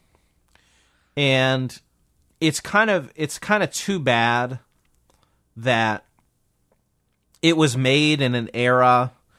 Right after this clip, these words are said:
where, from, like, a technical point of view, when we watch it now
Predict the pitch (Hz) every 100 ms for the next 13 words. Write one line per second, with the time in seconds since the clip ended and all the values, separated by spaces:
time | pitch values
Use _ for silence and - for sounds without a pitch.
0 | _ _ _ _ _ _ _ _ - 117
1 | 131 123 117 107 107 107 _ _ _ _
2 | _ _ _ _ - 156 147 139 135 -
3 | - - 127 - 175 165 185 190 180 180
4 | 175 170 151 165 170 180 160 147 143 127
5 | 123 127 143 156 143 143 139 139 139